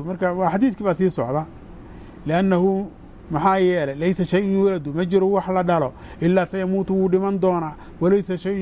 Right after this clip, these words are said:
يموت إلا سيورث. Wax dhintaana ma jiraan. إلا waa la dhaxlaa hadday dhintaan. وأن الله تعالى لا يموت ولا يورث. Allana ma dhinto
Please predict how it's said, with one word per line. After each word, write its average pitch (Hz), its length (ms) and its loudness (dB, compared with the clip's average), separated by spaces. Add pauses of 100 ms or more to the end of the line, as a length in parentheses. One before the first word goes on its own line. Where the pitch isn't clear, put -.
يموت 190 280 0
إلا 190 300 0
سيورث. 190 500 0 (360)
Wax 175 200 2
dhintaana 175 500 0
ma 190 180 2
jiraan. 180 380 0 (140)
إلا 190 280 2
waa 170 240 2
la 190 100 0
dhaxlaa 185 420 0
hadday 196 260 -4
dhintaan. 175 500 0 (380)
وأن 165 200 2
الله 185 200 2
تعالى 180 420 0
لا 185 200 4
يموت 208 280 -4
ولا 196 200 2
يورث. 170 300 0 (260)
Allana 185 400 0
ma 202 260 2
dhinto 208 640 2